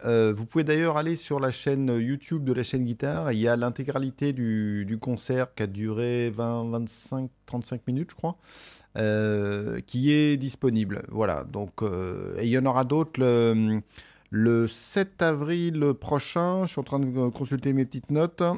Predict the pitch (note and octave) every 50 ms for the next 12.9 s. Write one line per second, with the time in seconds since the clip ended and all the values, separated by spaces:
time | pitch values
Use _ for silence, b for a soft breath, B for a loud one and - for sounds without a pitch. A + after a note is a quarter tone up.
0 | - _ - B2+ A#2 A#2 G#2+ A2 C3+ C#3 C3+ B2+ C3+ D3 D#3 D#3 D3+ C3 C3+ -
1 | D#3+ B2+ A#2+ G2+ G#2+ C3 D3 - - D3+ C#3 B2+ - - F#3 - F3+ D#3+ D3 D3
2 | D#3+ D#3 C#3 C3 B2+ C3+ C#3 C#3 C#3+ C3+ B2+ C3+ D3 E3+ F3+ E3+ B B B B
3 | B B B - - C3+ C3 - - - D3+ D3+ - - A#2 A#2 A#2 B2 C3 B2+
4 | - _ - A#2 A2 G#2+ G#2+ G#2 G#2 G#2+ A#2 A2 - C#3+ C#3 - - D3+ C#3 A#2+
5 | A#2+ D#3 F3+ E3+ E3+ E3+ D#3+ - - - D3+ D#3+ E3 D3+ - - A2 G2+ G2 C#3
6 | D#3 E3 E3 D#3+ D3+ C3 A#2 A2+ A2 A#2+ B2 A#2 B2 C3+ D#3+ E3+ - - A#2 G#2+
7 | G#2+ G#2 A2 - C3+ A#2 A#2+ B2+ B2+ - - A2 G2+ G2 G2+ B B B B B
8 | B B _ - A#2 A2+ A2+ A2+ A2 A2 - D#3+ D#3 D#3+ D#3 - - - - D3+
9 | D3 C#3+ D3 D3 D3 D3 C#3 B2 A2 G#2+ A2+ C3+ C#3+ C#3+ C#3+ C3+ C3 A#2 - -
10 | A2+ - A#2+ A#2 C3+ D3 C#3 B2 A2 - A#2+ A#2+ G#2+ A2 A#2 A2 A#2 B2+ C3 B2+
11 | A#2+ G#2+ G#2 G#2 G#2+ A#2+ B2+ C3 B2 - - A2+ G#2 - A#2 A2 G#2 G#2 G#2 A2
12 | B2 C#3+ D#3 C#3+ A#2+ G#2+ G2+ G2 G2 G2 G2+ G2 - G#2 G2 G#2+ C3 C#3+